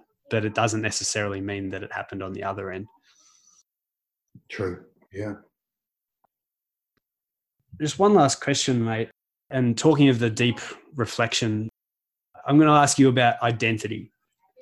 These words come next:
Speaker 1: You're a former player. You've played with the Crusaders, played with the All Blacks, transitioned into coaching. But, but who are you? Who is Scott Robertson?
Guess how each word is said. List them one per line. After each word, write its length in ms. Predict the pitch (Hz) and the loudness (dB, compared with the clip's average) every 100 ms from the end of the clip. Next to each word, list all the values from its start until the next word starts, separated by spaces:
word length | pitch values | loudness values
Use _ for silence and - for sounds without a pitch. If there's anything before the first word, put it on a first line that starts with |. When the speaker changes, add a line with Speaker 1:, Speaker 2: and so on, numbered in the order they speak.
| _ _ _ _ _ _ | _ _ _ _ _ _
Speaker 1:
You're 220 | - 117 107 | -6 -4 -4
a 60 | |
former 360 | - 151 151 135 | -2 2 4 4
player. 560 | - 120 117 113 110 - | 2 2 2 0 -4 -6
You've 540 | 117 104 95 - - _ _ _ _ _ _ | -8 -8 -12 -20 -20 _ _ _ _ _ _
played 260 | - 131 123 | 0 2 2
with 180 | 120 - | -2 -6
the 60 | |
Crusaders, 680 | - 104 - 107 104 101 98 | -8 -6 -4 -4 -4 -8 -14
played 280 | - 123 120 | -4 -2 -2
with 160 | 107 | -4
the 80 | 117 | -6
All 140 | 107 101 | -6 -4
Blacks, 480 | 104 104 - - _ - | -6 -8 -16 -20 _ -10
transitioned 520 | 113 110 120 139 120 | -8 -4 0 0 0
into 180 | 110 104 | -2 -4
coaching. 640 | - 113 107 - 104 107 _ _ - - - - - | -8 -8 -6 -8 -10 -14 _ _ -20 -20 -20 -20 -12
But, 120 | - - - - | -12 -12 -14 -4
but 180 | 131 123 | -2 4
who 260 | 151 185 | 6 6
are 140 | 147 143 | 4 0
you? 480 | 117 113 110 101 - _ | -2 -2 -2 -4 -14 _
Who 220 | 131 139 139 | 0 4 4
is 180 | 117 | 2
Scott 320 | - - 113 107 | -2 -4 -8 -8
Robertson? 560 | 101 - - - - | -12 -12 -16 -16 -20